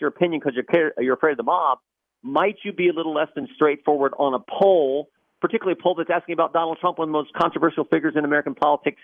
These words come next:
ever? So the, the, this pollster, I think, is directly attributable to the cancel culture, this, this, this mob mentality out there that is so bad for our country. And that, to me, is the biggest threat to our liberty right now, is what the mob will do to you if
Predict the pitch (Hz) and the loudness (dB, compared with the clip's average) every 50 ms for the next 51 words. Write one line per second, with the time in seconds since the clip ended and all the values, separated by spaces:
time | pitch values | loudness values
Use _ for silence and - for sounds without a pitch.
0 | - - - 208 180 151 120 - _ _ _ _ _ _ _ _ - - - 185 | -2 0 0 0 2 0 -4 -4 _ _ _ _ _ _ _ _ -4 2 4 4
1 | 156 - - _ _ - - 139 - - 135 143 151 - 147 156 - _ - - | 4 2 -4 _ _ 0 2 2 2 2 0 -2 0 0 -2 -6 -6 _ -2 0
2 | 180 196 208 196 - - 151 139 139 147 139 135 120 101 92 107 107 139 170 165 | 2 2 2 0 0 2 2 2 2 -2 -6 -8 -8 -6 -4 0 0 0 0 0
3 | - 151 127 - - - 151 143 151 139 120 123 117 - - - 131 123 107 101 | -2 -4 -4 -4 -2 -4 -2 0 0 -2 -2 -4 -6 -6 -4 -4 -2 0 0 -2
4 | - - - - 170 175 170 - - 147 - - - 143 143 139 - - 127 107 | -4 -4 -2 2 2 2 2 2 0 0 0 2 0 0 0 0 0 0 0 0
5 | - - - - - - 110 120 120 113 _ - 127 135 127 - _ _ - 120 | -2 -6 -20 -20 -10 0 2 4 4 2 _ 2 2 2 2 2 _ _ -2 -2
6 | 123 113 - 117 120 127 139 151 160 156 143 143 135 120 - - 131 139 143 131 | -2 -2 -2 -4 0 2 2 2 2 2 0 -2 -6 -6 -2 0 2 2 2 0
7 | 120 117 - - 117 110 101 107 95 92 95 - - _ - 156 160 156 143 135 | -2 -2 -2 -2 -4 -2 -2 -4 -6 -6 -10 -14 -10 _ 2 2 2 4 2 0
8 | 131 120 - - 123 110 101 - - 117 120 113 - 101 92 - - - - 107 | 0 0 -2 -2 0 0 0 0 -2 -2 -2 0 0 -2 -2 -2 -6 -2 0 2
9 | 107 117 160 190 - - 127 120 135 143 127 107 90 104 - _ _ _ _ - | 4 4 4 2 2 0 -4 0 2 2 2 0 0 -6 -8 _ _ _ _ 0
10 | 180 202 - 190 151 _ - - 139 131 - - 127 123 117 110 107 117 123 123 | 0 0 0 -4 -6 _ 0 0 0 2 2 0 0 2 2 2 2 0 -2 -2
11 | 110 110 107 104 95 90 107 120 131 147 - 117 127 120 113 107 107 107 98 101 | -2 -2 -6 -4 -4 0 2 2 2 2 0 0 0 2 4 4 2 0 -2 -6
12 | 101 98 113 143 156 - - 143 127 120 127 127 127 127 - - 110 - 117 123 | -6 0 2 2 2 2 -2 -6 -4 -2 0 0 0 -2 -2 -6 -6 -4 -4 -4
13 | 123 - - 117 113 107 - - - - 113 101 | -4 0 2 4 4 4 2 -4 0 0 0 0